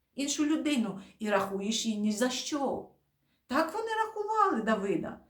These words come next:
Вони громогласно говорили проти Давида. Вони насміхалися над Давидом. І вони говорили: «У тебе дурне серце, дурне серце». Є ще один такий приклад у Слові Божому, коли апостол Павло, він плив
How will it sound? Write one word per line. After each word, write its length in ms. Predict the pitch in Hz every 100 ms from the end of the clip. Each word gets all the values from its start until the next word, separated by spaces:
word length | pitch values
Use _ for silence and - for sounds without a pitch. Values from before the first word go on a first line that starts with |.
| _ -
Вони 220 | 220 285
громогласно 840 | 277 302 311 277 233 277 - 381
говорили 500 | 349 330 339 339 311
проти 400 | 226 233 233 214 180 170
Давида. 380 | 196 180 160 139 - -
Вони 140 | 185 226
насміхалися 1000 | 214 214 202 190 - 180 226 240 240 226
над 220 | 208 196
Давидом. 440 | 196 185 160 165
І 20 |
вони 220 | 185 190 196
говорили: 380 | 190 190 180 - -
«У 80 | -
тебе 320 | - 302 381
дурне 420 | 349 330 320 339
серце, 560 | - - 165 - - - _ _ _ _ _ -
дурне 480 | 175 220 214 262 277
серце». 580 | - 311 - - - - _ _ _ - - -
Є 140 | 202 285
ще 220 | - 311
один 200 | 311 302
такий 240 | 302 294
приклад 500 | - 247 285 262 254
у 60 | 254
Слові 260 | - 240
Божому, 500 | 240 202 262 240 233
коли 380 | 233 226 233 233 - _ _ _ - - - - - - - _
апостол 640 | 185 190 196 294 294 294 -
Павло, 580 | 277 247 233 190 175 160
він 260 | 208 214
плив 420 | 202 226 240 277